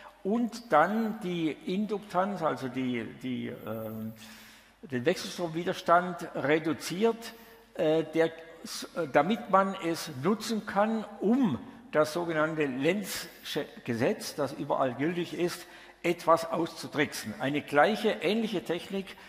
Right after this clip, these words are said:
wurde entwickelt in dem indischen Generator. This is a-, another, äh, development of a Mister Terman. He was a radio engineer.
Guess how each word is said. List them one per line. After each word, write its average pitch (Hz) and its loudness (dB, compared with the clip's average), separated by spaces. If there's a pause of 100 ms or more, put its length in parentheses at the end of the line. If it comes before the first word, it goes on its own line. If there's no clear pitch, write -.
(240)
wurde 196 2
entwickelt 170 -2 (140)
in 160 -4
dem 156 0
indischen 160 -6
Generator. 127 2 (240)
This 247 4
is 175 4
a-, 151 6 (100)
another, 170 6
äh, - -10
development 180 2
of 156 0
a - 0
Mister 147 -4
Terman. 185 0 (400)
He 151 -4
was 156 4
a 151 4
radio 160 4
engineer. 131 0